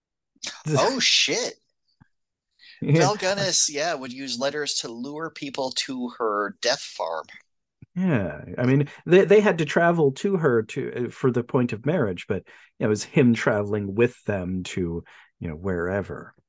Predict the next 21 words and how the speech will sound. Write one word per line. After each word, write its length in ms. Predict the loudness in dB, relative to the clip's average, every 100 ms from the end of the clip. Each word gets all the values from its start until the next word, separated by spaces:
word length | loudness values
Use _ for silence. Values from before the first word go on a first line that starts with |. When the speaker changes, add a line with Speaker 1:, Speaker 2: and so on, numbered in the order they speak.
| _ _ -20
Speaker 1:
Mm-hmm. 380 | -14 -12 -12 -14 _ _ 0
Yeah, 200 | 2 4
and, 160 | 0 -2 -6 _ _ -4
and, 160 | -4 -2
and 100 | -6
here's 300 | -6 -8 -6
where 100 | -6
you 120 | -4 -2
see 480 | -2 -2 -10 -12 -20 _ _ _
the 80 | -20
first 540 | -16 -10 -6 -6 -6 _ _ _ _ _
hint 420 | -18 -10 -10 -10 -8
that 180 | -8
Benito 360 | -10 -8 -6 -4
has 360 | -2 -2 -2 -2
this 240 | -4 -6
bulletproof, 880 | -8 -14 -8 -6 -8 -8 -8 -8 -8 -18 _ _ _
weirdly 540 | -6 -4 -4 -4 -4
bulletproof 580 | 0 0 0 -2 -6 -2
reputation. 720 | -2 -2 -4 -4 -2 -2 -2 -4
Speaker 2:
I 140 | -6